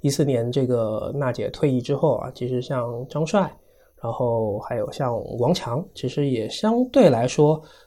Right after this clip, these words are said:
打出了还不错的一个成绩。当时王强的这个排名其实最高是排到十二位的。啊，然后张帅的话，他其实在零八、零九年出道的时候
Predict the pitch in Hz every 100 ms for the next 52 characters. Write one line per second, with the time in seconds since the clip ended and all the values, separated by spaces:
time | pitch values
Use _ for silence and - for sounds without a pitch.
0 | - 127 85 - - 185 175 - - 131
1 | 175 - 123 - - 247 160 120 117 101
2 | 117 147 147 - 98 123 175 - - -
3 | - - 170 190 - 135 131 131 151 117
4 | 127 135 131 - - - - 143 120 -
5 | - 123 113 123 - 123 135 156 127 143
6 | 143 139 - 104 139 139 - 127 170 139
7 | - - _ _ _ _ _ - 113 104
8 | 110 120 147 127 120 - 151 170 175 147
9 | 120 - 123 113 - 151 - 143 139 131
10 | 131 160 135 127 - _ - 151 190 165
11 | 185 131 123 - 202 233 254 131 - 113
12 | 120